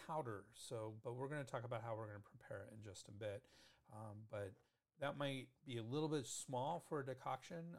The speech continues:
um, but we'll, we'll talk about that in a little bit. And, uh, Bei Mu is from the herbs that cool and transform phlegm heat. So again, cooling is important here to a certain extent, and of course we're transforming that phlegm. Its functions include clearing heat,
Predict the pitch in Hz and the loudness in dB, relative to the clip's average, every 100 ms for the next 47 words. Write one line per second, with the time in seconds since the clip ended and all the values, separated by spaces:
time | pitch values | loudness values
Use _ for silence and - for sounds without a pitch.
0 | - 127 117 110 110 110 110 101 - 113 | -2 0 0 -2 -6 -6 -8 -10 -10 -12
1 | - 101 110 110 113 113 110 104 113 _ | -8 -10 -10 -14 -12 -8 -6 -8 -12 _
2 | _ - - - - _ 135 135 135 131 | _ -20 -20 -20 -20 _ 4 6 6 6
3 | 131 127 123 147 170 170 170 151 - 147 | 4 4 4 4 4 6 6 4 2 0
4 | 135 127 143 160 147 143 123 - 165 165 | 0 0 2 2 2 0 0 -4 0 2
5 | 165 147 - 135 120 131 127 120 - - | 2 -2 -2 -4 -2 0 0 -2 -6 -2
6 | 131 123 117 - - 120 104 - - - | 0 0 -2 -8 -10 -8 -8 -14 -8 -6
7 | 117 127 143 139 135 - _ _ _ _ | -6 -2 2 2 0 -8 _ _ _ _
8 | - 170 170 170 165 160 147 - 147 143 | 0 2 4 4 2 2 -2 0 0 0
9 | 131 135 135 120 131 - 127 123 120 - | -4 -4 -6 -4 -6 -4 -2 -2 -4 -2
10 | 123 120 120 110 113 - 120 117 113 - | 0 0 -2 -4 -4 -2 -4 -4 -6 -8
11 | - 113 - - 117 117 117 107 101 101 | -6 -6 -6 -6 -2 0 0 -2 -4 -8
12 | - 101 95 101 _ - - - - - | -12 -10 -10 -12 _ -20 -20 -20 -18 -2
13 | 131 - - - 160 - 160 135 131 120 | 0 0 -2 4 4 4 -2 -2 -4 -2
14 | 131 117 - - 160 175 160 143 147 131 | -2 -2 -6 -6 -2 0 -2 -2 -4 -4